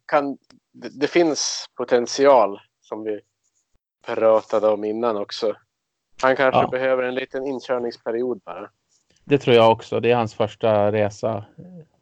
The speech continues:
Speaker 2: I en, i en annan liga, som jag förstår det, utanför, alltså, eu-, europeisk liga.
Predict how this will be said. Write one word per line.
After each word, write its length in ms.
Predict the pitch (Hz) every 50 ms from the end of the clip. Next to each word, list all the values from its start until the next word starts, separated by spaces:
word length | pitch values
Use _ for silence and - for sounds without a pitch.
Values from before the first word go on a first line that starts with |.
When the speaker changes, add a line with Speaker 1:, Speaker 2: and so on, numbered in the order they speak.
| _ _ _ _ _ _ _ _ _ _ _ _ - -
Speaker 2:
I 120 | - 117
en, 220 | 117 113 - - -
i 80 | 120
en 120 | 113 110 107
annan 260 | 107 107 107 104 104
liga, 340 | 104 104 101 104 120 117 -
som 180 | - - 104
jag 100 | 107 98
förstår 320 | 110 104 - - 107 98 95
det, 260 | 92 98 107 113 123 -
utanför, 360 | 104 104 - 98 - - -
alltså, 220 | - 110 107 -
eu-, 280 | 110 104 104 101 123 135 - _ - -
europeisk 640 | - 110 107 107 - - 107 104 101 95 101 - - _
liga. 460 | - 92 104 104 98 101 104 101 104